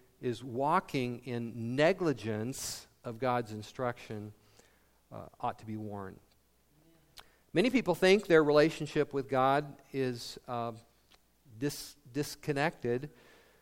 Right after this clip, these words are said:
with how they live in this area. And I, there, there are some, there are few, hopefully not more than a few, but there are some who just seem to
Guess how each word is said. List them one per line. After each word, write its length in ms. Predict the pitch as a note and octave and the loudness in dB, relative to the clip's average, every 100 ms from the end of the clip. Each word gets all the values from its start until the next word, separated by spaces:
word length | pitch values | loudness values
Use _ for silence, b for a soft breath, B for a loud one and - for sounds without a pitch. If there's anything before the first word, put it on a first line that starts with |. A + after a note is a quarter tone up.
| b _ | b _
with 260 | B2+ C3 B2+ | -4 -4 -4
how 260 | - B2+ C3+ | -2 0 2
they 160 | C#3 | 2
live 480 | C3+ C#3 F3 C3+ C#3 C3+ | 2 4 6 6 4 0
in 360 | C3 C#3 D3 - | -4 -4 -6 -8
this 300 | A2+ C#3+ - - | -4 -4 -4 -4
area. 480 | C#3+ G#3+ C#3 D#2+ - - _ _ | -2 0 0 -4 -10 -20 _ _
And 320 | A2+ A2 A2 A2+ - - _ _ _ - - B3 B2 | -14 -12 -14 -16 -20 -20 _ _ _ -20 -20 -20 -16
I, 80 | A2 _ _ _ _ b b b b b _ - | -16 _ _ _ _ b b b b b _ -4
there, 200 | D3 D3+ | -2 0
there 120 | D3+ | -2
are 260 | C#3 D3 G#3 | 2 4 2
some, 400 | - - D3 G3+ | 0 4 4 4
there 100 | G3+ | 0
are 40 | |
few, 420 | - E3 D3+ G#3+ - - _ _ _ | 2 4 4 4 -2 -14 _ _ _
hopefully 280 | - F3 F3 | -6 -2 0
not 160 | C#3 | 0
more 160 | B2+ B2 | -2 -2
than 120 | B2+ | -4
a 40 | A#2+ | -6
few, 200 | C3+ C#3+ | -8 -6
but 100 | D#3+ | -2
there 140 | D3 | 2
are 160 | D3 F#3+ | 2 2
some 320 | - C#3 D3 | 0 0 0
who 240 | C3+ C3 b b b b b b b b _ _ _ G3+ D3 _ _ - - C#3 | -2 -4 b b b b b b b b _ _ _ -20 -20 _ _ -20 -12 -8
just 280 | C#3+ - - | -8 -10 -10
seem 360 | - D3 E3+ | -2 0 0
to 340 | F3 D3 B2+ | 0 -2 -2